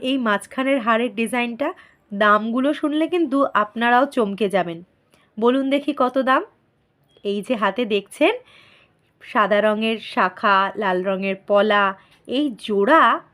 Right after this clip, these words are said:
একশো টাকা করে। ভাবতে পারছেন?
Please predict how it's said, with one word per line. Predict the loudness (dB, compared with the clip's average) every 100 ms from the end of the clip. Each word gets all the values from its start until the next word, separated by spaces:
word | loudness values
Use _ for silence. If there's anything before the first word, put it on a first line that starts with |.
| _ _ -20 _ _ _ _
একশো | -2 -2 0 0
টাকা | 2 0 -2
করে। | -6 -10 -12 -8
ভাবতে | -8 -2 0
পারছেন? | 0 -2 0 0 0